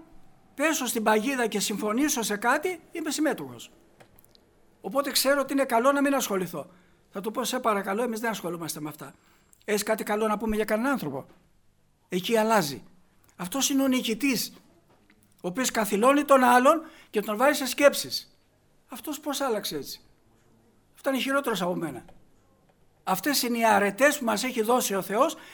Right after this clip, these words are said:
και πρέπει να είναι ενεργές μέσα στη ζωή μας. Και τον ευχαριστούμε. Και αναφέρει τώρα εδώ και λέει, "Πας όσες πράττει την αμαρτία, δούλος της αμαρτίας είναι.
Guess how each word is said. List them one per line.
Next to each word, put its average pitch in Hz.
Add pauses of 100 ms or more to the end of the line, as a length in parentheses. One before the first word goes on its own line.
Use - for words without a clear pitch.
(140)
και 196
πρέπει 254
να 233
είναι 254
ενεργές 233
μέσα 302
στη 302
ζωή 311
μας. 175
Και 190
τον 214
ευχαριστούμε. 202 (2500)
Και 220
αναφέρει 247
τώρα 262
εδώ 214 (1080)
και 190
λέει, 262 (300)
"Πας 254
όσες 220
πράττει 226
την 202
αμαρτία, 202 (260)
δούλος 302
της -
αμαρτίας 247
είναι. 143